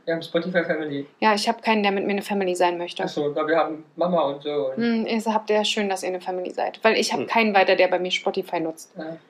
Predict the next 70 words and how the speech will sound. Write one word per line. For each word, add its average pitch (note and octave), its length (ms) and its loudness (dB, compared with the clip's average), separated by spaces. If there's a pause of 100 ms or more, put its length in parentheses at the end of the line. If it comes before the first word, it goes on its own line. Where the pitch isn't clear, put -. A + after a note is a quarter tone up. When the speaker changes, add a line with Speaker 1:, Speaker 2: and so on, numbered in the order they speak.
(180)
Speaker 1:
Aber C#3+ 140 4
es C#3 100 0
bringt F#3 200 0
mir - 80 2
alles F#3 120 4
Speaker 2:
Weder A#3+ 200 10
Speaker 1:
nichts, A#3 80 -4
ich A#3 80 8
Speaker 2:
Peter A3 160 8
Speaker 1:
bezahle G3+ 240 10
Speaker 2:
Paul, C4+ 160 10
Speaker 1:
das. - 80 -
Speaker 2:
noch A3 80 0
die G#3+ 100 0
Katzen. A#3 640 2
Speaker 1:
Also D#3 140 0
es D#3 80 -6
ist - 120 -4
alles G3 240 2
so. C#3 360 -2
Wir E3 100 2
haben, E3 260 2
wir E3 80 0
sharen E3+ 300 4
auch D3+ 140 2
Netflix F3 680 -4
und E3+ 140 -2
wir, D#3 200 0
wir C#3 80 -8
sharen D#3 240 4
auch - 140 0
Disney E3 400 2
Plus F#3 420 0
und D3+ 220 0
auch C3 240 4
Speaker 2:
Ah. E3+ 80 8
Speaker 1:
Amazon. D#3+ 420 2
Aber - 160 2
ich D#3+ 160 0
zahl's. F3+ 500 4 (140)
Speaker 2:
Ja, A3+ 240 8
Amazon C4 360 4
ist A3 160 0
bei B3+ 100 6
mir A#3+ 140 4
genauso. F#3 340 6
Speaker 1:
Also E3+ 120 4
Speaker 2:
Ich D#3+ 120 2
share A3+ 160 8
das, B3+ 180 6
Speaker 1:
sharen F3+ 280 6
Speaker 2:
äh, F#3 40 4
Speaker 1:
ist G#3 140 2
schlecht F#3+ 380 4
für F#3 80 0
mich F#3+ 240 6
sozusagen, B2 440 0
oder? E3+ 120 2
Speaker 2:
Also G3 180 4
wir F#3+ 100 4
dürfen G3 220 2
das G#3+ 120 2
ja A3 60 4
nicht, G#3+ 240 0
aber, F#3 260 6
äh, F#3 320 2
ich F#3 120 -2
share G3 140 4
das F#3+ 160 2
auch. - 320 4